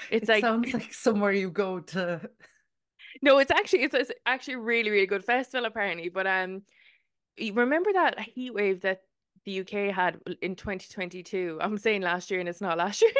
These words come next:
Speaker 1: anymore. Um, in twenty twenty-two, there was, like, a h-, massive heat wave in the U K. Like, when we were living there, it was, like, red weather warning. Like, they stopped the trains and the trams because it was over forty degrees in Manchester, the U K, like, Dubai level heat, like.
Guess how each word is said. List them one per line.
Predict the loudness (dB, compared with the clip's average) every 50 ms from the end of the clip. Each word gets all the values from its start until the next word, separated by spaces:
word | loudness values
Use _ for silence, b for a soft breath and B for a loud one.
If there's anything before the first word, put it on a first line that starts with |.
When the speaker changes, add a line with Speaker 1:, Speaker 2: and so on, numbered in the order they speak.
| 0 2
Speaker 1:
anymore. | 0 0 -2 0 -4 -4 -4 -4 -6 -8 B B B B B B B B B B
Um, | 0 0 2 2 2
in | 0 -2 -2
twenty | 0 -2 -2 -2 -2 -6 -8
twenty-two, | -4 -2 -2 -2 -4 -10 -10 -8 -6 -4 -4
there | -4 -4
was, | -2 -4
like, | -4 -4 -4
a | -6 -6 -8
h-, | -12 _
massive | -10 -8 -4 -2 0 0 0 -2 -4 -6 -10 -10
heat | -8 -10 -12 -6 -4
wave | -4 -4 -4 -4
in | -6
the | -8 -8
U | -10 -8
K. | -6 -4 -2 -2
Like, | -2 -4 -4
when | -6 -4 -2
we | 0 0
were | 2 2
living | 0 -2 -4 -6 -6
there, | -4 -4 -4 -4 B B B B B B _
it | -8
was, | -2 -2
like, | -2 -2 0
red | -2 0 0 0 0
weather | 0 -2 0 0 -2 -2
warning. | 0 -2 -2 -4 -4 -4 -6
Like, | -6 -6 -2
they | -2 -2 -2
stopped | -2 -2 -2 -2 -2 -2 -4 -10
the | -10
trains | -6 -6 -6 -6 -6 -8 -10 -12
and | -14 -14
the | -14
trams | -8 -6 -4 -4 -4 -6 -8 -8
because | -8 -8 -6 -4 -6 -6 -6
it | -12
was | -14 -8 -2
over | -2 0 0 0 -2
forty | -2 0 -2 -2 -2 -2 -6 -12
degrees | -12 -8 -6 -6 -6 -4 -6 -10 -10 -12 -14 -20 _ _ _
in | -6 -2 0
Manchester, | 0 0 0 -2 -4 -8 -8 -6 -8 -8
the | -8 -8 -8
U | -8 -6 -2
K, | -2 0 2
like, | 2 0 0 -2
Dubai | -6 -6 -2 0 0 2 2 2 0 -2 -4 -4 -6
level | -6 -6 -4 -6 -8 -10
heat, | -8 -8 -10 -8 -4
like. | -4 -4 -4 -4 -10